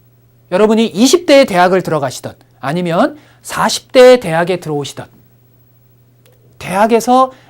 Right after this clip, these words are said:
인간에 대한 깊이 있는 고민을 하지 않고 졸업하는 대학, 그건 대학이 아닙니다. 아시겠죠? 그래서 저희와 함께 한 학기 동안 그에 대한 고민을 해보셨으면 좋겠다라는 얘기를 드리고 싶고요. 마지막으로,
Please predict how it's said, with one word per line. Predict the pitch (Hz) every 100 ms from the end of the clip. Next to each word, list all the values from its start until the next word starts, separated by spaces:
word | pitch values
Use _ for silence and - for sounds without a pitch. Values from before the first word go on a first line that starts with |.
| _
인간에 | 147 180 220 226 220
대한 | 202 202 208 220 - _ -
깊이 | - - 196
있는 | 180 185
고민을 | - 151 208 226 202
하지 | 202 175
않고 | 170
졸업하는 | 165 147 147 156 135 160 - _ _ 175 160
대학, | 131 110 _ _
그건 | - 320
대학이 | - 208 294 294
아닙니다. | 131 120 113 - _ _ _ _ _ _ _ -
아시겠죠? | 131 - 131 202 262 - _
그래서 | - 165 156 - _ _
저희와 | - 170 202 190
함께 | 208 - 185
한 | 220
학기 | 269 -
동안 | - 139 139 220 302 - _
그에 | - 180
대한 | 175 170
고민을 | 165 160 170 170 165 170 _ -
해보셨으면 | 220 196 175 160 170 156 156
좋겠다라는 | - 127 135 143 147 131 - - 139 156 143
얘기를 | 143 143
드리고 | 135 131 135
싶고요. | - - 139 196
마지막으로, | 233 208 254 180 143 208